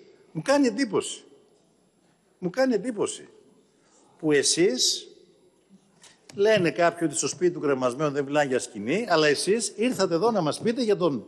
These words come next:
Ιγκλέσιας που πήρε δάνειο για να πάρει σπίτι. Ε, κύριε Μητσοτάκη, δεν αγόρασε σπίτι με offshore, ούτε αγόρασε το σπίτι του Βολτέρου, ούτε έχει σπίτι δίπλα στο σπίτι του κυρίου Χριστοφοράκου,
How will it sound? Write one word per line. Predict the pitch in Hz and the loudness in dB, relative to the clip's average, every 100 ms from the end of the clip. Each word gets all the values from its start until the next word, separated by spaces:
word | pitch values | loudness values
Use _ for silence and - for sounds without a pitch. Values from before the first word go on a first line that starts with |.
| - | -10
Ιγκλέσιας | 139 127 143 190 - 240 277 - - - - | -6 0 4 4 2 0 0 -2 -16 -20 -16
που | 170 | -14
πήρε | 156 240 196 | -4 0 2
δάνειο | 156 220 226 | 2 0 -2
για | 214 | -6
να | 208 | -4
πάρει | 214 208 | -4 -6
σπίτι. | - - - - _ _ _ _ _ _ _ | -6 -8 -10 -20 _ _ _ _ _ _ _
Ε, | 190 | -8
κύριε | 196 196 | 0 0
Μητσοτάκη, | 190 175 220 214 220 208 196 - - - - - | 2 -2 2 0 2 0 0 -12 -20 -20 -20 -4
δεν | 190 220 | 0 4
αγόρασε | 196 170 180 156 143 | 4 4 4 4 2
σπίτι | - 175 160 | 0 0 2
με | 147 143 | 2 2
offshore, | - 214 240 240 - - - - - | 4 4 4 2 -8 -16 -20 -20 -2
ούτε | 233 233 | 0 4
αγόρασε | 214 214 208 180 | 4 6 4 4
το | |
σπίτι | 185 220 190 | 0 2 2
του | 185 | 4
Βολτέρου, | 190 175 240 269 285 277 - - - 254 | 4 4 6 6 4 2 -6 -10 0 2
ούτε | 254 240 | 4 4
έχει | 214 | 4
σπίτι | 202 240 233 214 | 2 2 2 4
δίπλα | 202 226 208 190 160 - - - | 2 2 4 4 2 -4 -16 -12
στο | - 202 | -2 -2
σπίτι | - 233 | 2 2
του | 208 | 2
κυρίου | 214 214 214 | 0 2 2
Χριστοφοράκου, | 165 214 190 208 196 147 | 2 2 6 6 6 4